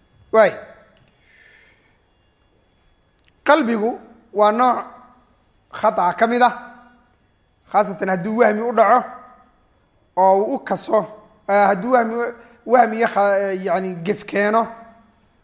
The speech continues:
dee qalbi, wixii qalbigu ku dhacay riwaayada maqluubka ahi daciif ayay noqonaysaa. Waxaa la mid ah tii camdan loo sameeyey ee iqraabka looga jeeday, iyaduna waa la mid.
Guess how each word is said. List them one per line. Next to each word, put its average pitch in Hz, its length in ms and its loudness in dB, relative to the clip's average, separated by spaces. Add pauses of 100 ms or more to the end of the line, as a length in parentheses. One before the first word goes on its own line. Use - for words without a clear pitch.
(380)
dee 196 400 0 (100)
qalbi, 208 360 0 (200)
wixii 233 300 -4
qalbigu 208 360 -2
ku 240 120 -2
dhacay 214 260 2
riwaayada 208 380 2
maqluubka 202 520 -4
ahi 175 160 -2 (300)
daciif 190 360 -2
ayay 190 240 -2
noqonaysaa. 208 520 0 (800)
Waxaa 233 200 4
la 277 100 2
mid 262 160 -2
ah 233 140 4 (680)
tii 254 160 -6
camdan 233 420 -2
loo 226 120 4
sameeyey 196 520 -2 (440)
ee 180 160 -4
iqraabka 196 400 2
looga 196 240 0
jeeday, 185 360 -4 (160)
iyaduna 185 320 -2
waa 156 100 -4
la 131 80 -10
mid. 123 140 -20